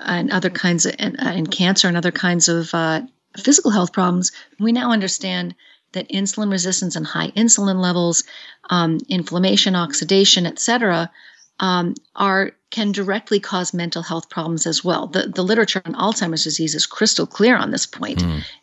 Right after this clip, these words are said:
Speaker 1: And, uh, we've now got emerging science about how high insulin levels and, uh, junk foods and so forth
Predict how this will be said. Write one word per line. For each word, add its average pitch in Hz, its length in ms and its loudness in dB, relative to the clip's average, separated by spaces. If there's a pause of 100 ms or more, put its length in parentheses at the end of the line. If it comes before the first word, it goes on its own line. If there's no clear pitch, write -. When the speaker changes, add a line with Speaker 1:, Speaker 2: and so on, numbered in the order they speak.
(120)
Speaker 1:
And, 185 480 2
uh, 196 280 -2
we've 185 140 0
now 185 160 0
got 165 160 -4
emerging 190 460 0
science 165 580 0 (320)
about 165 340 0
how 175 500 0 (360)
high 190 200 -2
insulin 180 360 -2
levels 165 460 -2
and, 165 340 -2
uh, 160 140 0
junk 170 340 -2
foods 170 460 2
and 165 160 0
so 180 140 2
forth 170 280 0